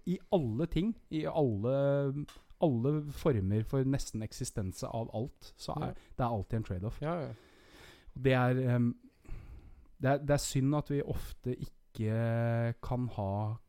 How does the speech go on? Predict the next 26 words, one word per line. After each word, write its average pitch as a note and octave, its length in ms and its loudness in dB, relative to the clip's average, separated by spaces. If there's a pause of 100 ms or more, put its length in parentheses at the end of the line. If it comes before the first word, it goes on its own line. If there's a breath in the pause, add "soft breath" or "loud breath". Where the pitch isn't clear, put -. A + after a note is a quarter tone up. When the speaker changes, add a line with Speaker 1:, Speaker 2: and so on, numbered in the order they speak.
(120)
Speaker 1:
synes A#2 340 -4
jeg G#2 160 -2
da, B2 80 -4 (500)
et - 180 -4
mere G#2 560 -2 (320)
nøytralt, G#2+ 840 -6
eh, A2+ 180 -4
synspunkt. - 480 -6 (200)
For - 120 -4
du B2+ 80 0
Speaker 2:
Ja. A#2+ 60 2
Speaker 1:
blir, C3 200 2
du A#2+ 100 0
blir B2+ 140 2
veldig A2 240 -2
ofte A2 240 -8
satt - 360 -10
i, A2 360 -4 (240 soft breath)
på B2 120 -4
den C3+ 100 -2
ene G2 200 0
siden G#2 280 -4
eller G2+ 200 -4
den B2 120 -2
andre. G#2+ 280 -6
Speaker 2:
Ja. C3 140 -8